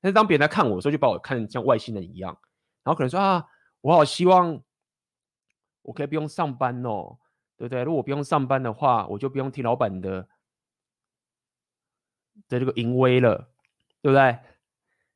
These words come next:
就是谁想要工作，我们都是为了想要得到财务自由啊。如果我有财务自由的时候，我就想做我自己想做的事情，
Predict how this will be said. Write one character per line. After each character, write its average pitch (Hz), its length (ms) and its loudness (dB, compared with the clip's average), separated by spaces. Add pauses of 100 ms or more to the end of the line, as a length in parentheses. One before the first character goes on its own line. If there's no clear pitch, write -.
(160)
就 143 80 -10
是 147 400 -2
谁 156 180 0
想 160 140 2
要 147 40 -2
工 160 160 4
作， 170 180 4
我 135 40 6
们 123 160 0
都 185 100 2
是 190 120 -2
为 180 100 4
了 160 40 2
想 147 120 0
要 147 40 2
得 143 100 0
到 156 80 4
财 147 160 0
务 165 160 0
自 175 180 -8
由 123 160 2
啊。 113 260 2 (260)
如 165 120 -4
果 185 80 2
我 170 80 6
有 135 80 4
财 123 160 -2
务 160 100 4
自 180 160 -2
由 151 80 4
的 139 40 0
时 147 60 -4
候， 143 60 0
我 127 60 -2
就 156 60 -4
想 120 120 -6
做 156 140 -6
我 117 100 0
自 - 60 -14
己 139 100 -4
想 95 220 -8
做 117 220 -2
的 - 40 -10
事 131 160 -8
情， 90 320 -14